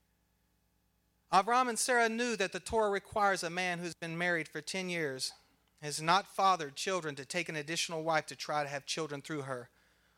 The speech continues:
although they had been married for a number of years prior to this episode. Hashem had only promised Avram and Sarah offspring when he commanded them to move to Canaan. So they understood that they should calculate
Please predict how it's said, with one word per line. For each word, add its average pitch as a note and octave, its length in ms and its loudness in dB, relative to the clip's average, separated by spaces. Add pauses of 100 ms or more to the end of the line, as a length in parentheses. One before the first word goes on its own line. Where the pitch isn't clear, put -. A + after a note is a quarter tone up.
(140)
although F3+ 360 4
they G#3 140 2
had G3 140 -4
been G3 180 -2
married G3+ 300 2
for - 140 -2
a F3 60 2
number F#3 280 2
of E3+ 100 -2
years F3 180 0
prior G#3+ 400 2
to E3 100 -8
this D3+ 220 -2
episode. C3+ 600 -4 (1300)
Hashem G3+ 320 2
had F#3 100 0
only G#3+ 260 2
promised A3 520 0
Avram F#3 400 2
and E3 80 -4
Sarah F3+ 260 2
offspring E3 640 0
when D#3+ 100 -2
he F3+ 160 -4
commanded E3+ 560 -2
them D#3+ 180 -4
to D#3 120 -6
move D#3 220 -4
to D3+ 80 -8 (140)
Canaan. D#3+ 500 -2 (600)
So - 160 0
they G3 160 2
understood B3 800 0
that F#3+ 160 -2
they F#3 100 -2
should - 300 -2
calculate G3+ 720 -2